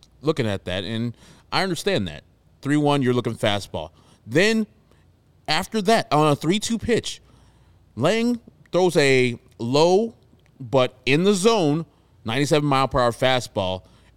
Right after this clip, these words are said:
and Elvis Andrus is just looking at that one. I just don't understand what he was looking for there. Was he looking for the curveball again on a three two count? If he goes that curveball again and gets it over,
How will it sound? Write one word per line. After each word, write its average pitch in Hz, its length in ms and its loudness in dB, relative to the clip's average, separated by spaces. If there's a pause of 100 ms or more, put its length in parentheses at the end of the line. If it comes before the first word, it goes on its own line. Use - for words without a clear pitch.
and 139 100 -2
Elvis 156 280 0
Andrus 139 300 0
is 117 60 -8
just 123 200 -2
looking 123 240 -2
at 107 180 -4
that 113 160 0
one. 95 200 -8
I 131 80 -2
just 135 160 -6
don't 151 160 0
understand 131 560 -2
what 120 180 -2
he 120 120 -6
was 104 140 -8
looking 107 200 -6
for 101 340 -6
there. 95 320 -4
Was 101 160 -4
he 113 80 -4
looking 120 200 0
for 131 80 -4
the 117 80 -4
curveball 131 420 0
again 170 280 -4 (220)
on 123 60 -2
a 107 60 -2
three 143 260 0
two 180 200 -6
count? 175 380 -2 (400)
If 127 100 -6
he 226 60 -4
goes 202 320 2
that 131 160 -2
curveball 131 500 0
again 117 280 0
and 104 160 -4
gets 123 200 -2
it 117 80 0
over, 123 360 0